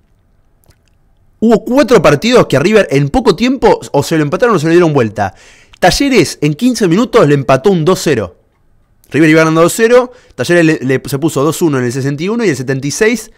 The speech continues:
a los quince minutos, le empató el partido. Boca, en el cruce por la Copa de la Liga,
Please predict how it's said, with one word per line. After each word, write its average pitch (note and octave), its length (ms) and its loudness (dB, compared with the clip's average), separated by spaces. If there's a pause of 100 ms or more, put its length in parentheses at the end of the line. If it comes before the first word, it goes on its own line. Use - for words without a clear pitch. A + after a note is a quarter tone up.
(120)
a - 80 -8
los A#2 120 -4
quince G#3 220 -2
minutos, A#3 400 -4
le C3 120 -4
empató C3 260 -4
el D3+ 60 -4
partido. A2 500 -8 (760)
Boca, F3 680 0 (400)
en B2 100 -2
el B2 100 -2
cruce G#3 320 0
por D#3 120 2
la D#3 80 2
Copa F#3 200 0
de E3+ 60 2
la F3 80 2
Liga, D3+ 460 0